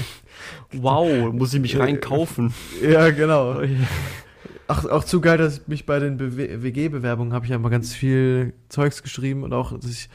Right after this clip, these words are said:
Speaker 1: eigentlich gerne Theater spiele und das in Darmstadt auf jeden Fall fortführen möchte.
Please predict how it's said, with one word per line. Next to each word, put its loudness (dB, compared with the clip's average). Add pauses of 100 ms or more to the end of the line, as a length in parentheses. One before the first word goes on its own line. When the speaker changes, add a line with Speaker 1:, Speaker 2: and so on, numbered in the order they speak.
(420)
Speaker 1:
eigentlich -6
gerne 0
Theater -2
spiele -2
und -2
das -2
in -4
Darmstadt -2
auf -6
jeden -4
Fall -4 (460)
fortführen -2
möchte. -4